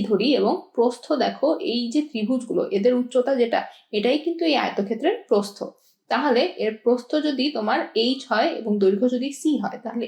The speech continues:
এর ক্ষেত্রফল হবে সি into এইচ, দৈর্ঘ্য into প্রস্থ। এখন দেখো, আমাদের এই যে মোট ট্রাপিজিয়ামের ক্ষেত্রফল কি হলো তাহলে? এই দুটি ত্রিভুজের ক্ষেত্রফল এবং এই আয়তের ক্ষেত্রফল, অর্থাৎ half এইচ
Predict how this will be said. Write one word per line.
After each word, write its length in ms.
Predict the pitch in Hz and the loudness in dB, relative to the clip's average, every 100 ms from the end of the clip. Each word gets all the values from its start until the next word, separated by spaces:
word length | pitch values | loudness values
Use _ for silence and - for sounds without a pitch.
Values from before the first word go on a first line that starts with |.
| - | -4
এর 80 | 240 247 | -6 -4
ক্ষেত্রফল 420 | 277 277 269 302 294 | -4 -2 0 0 2
হবে 140 | 277 294 | -2 -2
সি 100 | - 254 | 0 0
into 180 | 277 294 247 | 0 0 2
এইচ, 160 | 220 226 - - | 0 -2 -10 -2
দৈর্ঘ্য 220 | 190 202 240 | 0 2 0
into 140 | 240 262 | 0 2
প্রস্থ। 220 | 262 262 254 - - _ - _ _ - | 0 0 -4 -4 -10 _ -20 _ _ -8
এখন 300 | 214 - - 359 | -6 -2 0 2
দেখো, 200 | 208 - 240 | 2 2 0
আমাদের 260 | 202 214 330 - - - 254 | 0 2 0 -2 -12 -8 -6
এই 120 | 285 277 | -4 -2
যে 80 | 330 349 - _ - 247 233 | 0 0 -4 _ -8 -2 2
মোট 220 | 254 262 - - | 2 0 -4 -10
ট্রাপিজিয়ামের 680 | - 226 233 254 285 294 339 339 | -2 -2 0 -4 -2 0 2 2
ক্ষেত্রফল 400 | 247 220 214 196 196 | 0 0 0 -2 0
কি 80 | 202 | 0
হলো 160 | 202 196 202 | 2 0 0
তাহলে? 260 | 202 254 - - _ - | -2 -2 -2 -6 _ -2
এই 60 | 214 202 | 2 4
দুটি 220 | 247 254 339 | 2 2 2
ত্রিভুজের 380 | 277 262 262 262 | 4 2 2 0
ক্ষেত্রফল 420 | 269 262 269 349 427 220 | -2 -4 -2 0 0 -2
এবং 120 | 226 220 | -2 -4
এই 60 | 208 226 | -4 -2
আয়তের 280 | 240 277 - | -2 -4 -4
ক্ষেত্রফল, 440 | 277 277 269 339 - - _ - 208 | -2 -2 2 0 -2 -16 _ -2 -2
অর্থাৎ 280 | 208 311 - - - | 0 -2 -4 -6 -2
half 300 | 220 208 302 - - 226 220 | 0 0 -2 -10 -4 0 2
এইচ 240 | 247 330 | 2 0